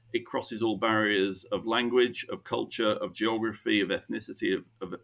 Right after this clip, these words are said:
of disability as well. You know, there are blind chess players, there are deaf chess players, there are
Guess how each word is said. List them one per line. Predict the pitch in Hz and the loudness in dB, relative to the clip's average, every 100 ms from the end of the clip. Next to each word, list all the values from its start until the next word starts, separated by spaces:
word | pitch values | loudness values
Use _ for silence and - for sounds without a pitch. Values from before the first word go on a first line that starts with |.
| - | -10
of | 92 | -6
disability | 160 - 110 156 - - - | -8 -6 -2 -2 -2 -4 -6
as | - | -2
well. | 131 92 71 - - | 0 0 0 -8 -8
You | - | -4
know, | |
there | 104 | 0
are | 101 | 0
blind | - 113 120 117 | 0 0 0 -2
chess | - 101 | -4 -6
players, | - - 80 85 | -8 -6 -6 -6
there | 92 | -8
are | |
deaf | 95 104 | -6 -6
chess | - 95 | -6 -12
players, | - 87 78 76 - _ _ | -8 -8 -6 -8 -14 _ _
there | 110 107 | 0 6
are | 107 104 101 | 6 6 4